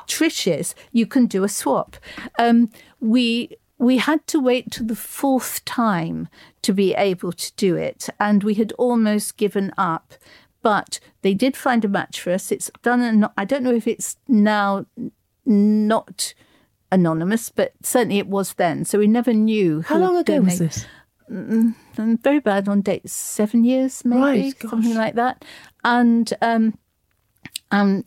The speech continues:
Speaker 1: you, we had the operations on the same day, um, and they wouldn't let us be together. I, I think it was because they said, "No, if one of you isn't making as good progress as
Speaker 2: Yes,
Speaker 1: the
Speaker 2: of
Speaker 1: other, you'll
Speaker 2: course.
Speaker 1: worry."
Speaker 2: Yeah.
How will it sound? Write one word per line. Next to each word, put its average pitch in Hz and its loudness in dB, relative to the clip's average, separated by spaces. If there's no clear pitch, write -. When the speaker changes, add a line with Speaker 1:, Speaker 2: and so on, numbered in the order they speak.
Speaker 1:
you, 208 -2
we 196 0
had 254 0
the 226 0
operations 208 -2
on 196 0
the 196 0
same 185 0
day, 170 -2
um, 202 2
and 208 2
they 220 4
wouldn't 403 0
let 381 -2
us - -4
be 294 -2
together. 269 -2
I, - -6
I 226 -2
think 285 -2
it - -2
was - -6
because - -4
they 233 0
said, 226 -2
"No, 208 0
if 233 -4
one 240 2
of 220 -2
you 214 -2
isn't 214 -4
making 208 -4
as 190 -6
good 202 -4
progress 196 -4
as 214 -6
Speaker 2:
Yes, 220 0
Speaker 1:
the 208 0
Speaker 2:
of 202 0
Speaker 1:
other, 185 -4
you'll 202 0
Speaker 2:
course. 185 -4
Speaker 1:
worry." 190 -2
Speaker 2:
Yeah. 196 0